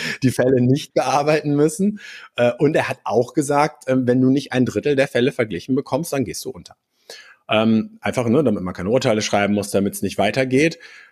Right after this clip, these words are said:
Und ich glaube, da hatte er gar nicht so Unrecht mit, ähm, weil ich eben gemerkt habe, gerade am Anfang, wenn man die Routine noch nicht hat, wenn man sich wirklich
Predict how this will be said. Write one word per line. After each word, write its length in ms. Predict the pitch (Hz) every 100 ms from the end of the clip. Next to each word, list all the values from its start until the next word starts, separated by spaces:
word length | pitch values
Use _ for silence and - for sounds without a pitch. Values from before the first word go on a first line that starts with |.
| _ -
Und 100 | 120
ich 100 | 120
glaube, 240 | 120 170
da 120 | 113
hatte 180 | 120 147
er 100 | 123
gar 180 | 107 131
nicht 180 | 180 -
so 120 | 165
Unrecht 680 | - 175 208 110 92 - -
mit, 420 | 92 92 - - _ -
ähm, 440 | 104 107 107 104 _ _
weil 340 | 104 110 110
ich 140 | 117 -
eben 300 | 110 127 127
gemerkt 400 | 117 139 220 -
habe, 260 | 104 110
gerade 360 | 113 101 135 156
am 120 | 131
Anfang, 440 | - 170 190 127
wenn 100 | 120
man 140 | 110 110
die 80 | 107
Routine 400 | 113 - 175 135
noch 160 | 123
nicht 180 | 123 123
hat, 200 | 127 -
wenn 100 | 110
man 120 | 107
sich 260 | 95 90 95
wirklich 500 | 127 196 - 107